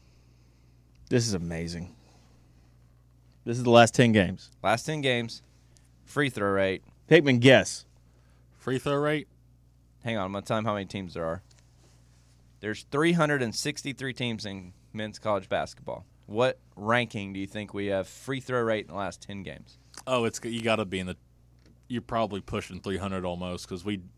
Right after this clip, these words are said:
Speaker 3: absolutely do not get to the line.
Speaker 2: Three hundred and fifty-four.
Speaker 3: Wow.
Speaker 2: Out of three hundred and sixty-three.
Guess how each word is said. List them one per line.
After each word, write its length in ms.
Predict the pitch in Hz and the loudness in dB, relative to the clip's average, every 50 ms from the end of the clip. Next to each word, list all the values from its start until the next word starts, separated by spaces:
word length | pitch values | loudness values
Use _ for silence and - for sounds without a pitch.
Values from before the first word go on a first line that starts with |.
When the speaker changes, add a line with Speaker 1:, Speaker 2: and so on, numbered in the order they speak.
| - - - - | -20 -20 -14 -8
Speaker 3:
absolutely 540 | 104 104 101 - - - 101 85 92 92 85 85 85 - | -6 -4 -4 -4 -6 -10 -10 -10 -10 -12 -14 -16 -12 -2
do 180 | 117 113 107 101 | 0 0 0 0
not 280 | 95 95 92 85 85 | -2 -4 -6 -8 -8
get 180 | 87 95 90 - | -10 -12 -12 -10
to 100 | - 92 | -12 -12
the 80 | 85 | -10
line. 360 | 80 82 82 82 78 80 80 - - - _ _ _ _ _ _ _ _ _ _ _ _ _ _ _ _ _ _ _ _ _ _ _ _ _ _ _ _ _ _ _ _ _ _ _ _ - - | -8 -10 -10 -10 -10 -12 -14 -18 -20 -20 _ _ _ _ _ _ _ _ _ _ _ _ _ _ _ _ _ _ _ _ _ _ _ _ _ _ _ _ _ _ _ _ _ _ _ _ -20 -20
Speaker 2:
Three 480 | - - - - 120 123 135 139 139 | -20 -20 -14 -10 -6 -4 -2 -2 -2
hundred 560 | 147 143 135 120 113 107 110 107 107 107 - - | -2 0 0 0 0 0 0 0 0 -2 -4 -6
and 240 | - 98 95 95 98 | -10 -8 -8 -10 -10
fifty-four. 1120 | - - - 110 104 - - 107 104 95 - - - 95 80 71 76 64 53 67 85 104 - - - - _ _ - | -14 -8 -6 -6 -6 -6 -10 -12 -12 -12 -14 -12 -12 -12 -12 -10 -12 -12 -12 -12 -14 -16 -20 -20 -20 -20 _ _ -14
Speaker 3:
Wow. 360 | 101 101 95 78 - - - | -10 -8 -8 -8 -8 -12 -8
Speaker 2:
Out 160 | 95 95 98 92 | -4 -4 -4 -4
of 120 | 90 - | -6 -8
three 300 | - - 107 110 107 107 | -10 -8 -6 -6 -4 -4
hundred 320 | 107 107 101 98 95 87 | -6 -6 -6 -6 -6 -8
and 160 | 90 87 85 90 | -8 -10 -10 -12
sixty-three. 960 | - - 90 - - - - 82 80 - - 73 65 52 - - - - | -12 -14 -14 -14 -16 -18 -18 -18 -20 -18 -16 -16 -16 -16 -16 -20 -20 -20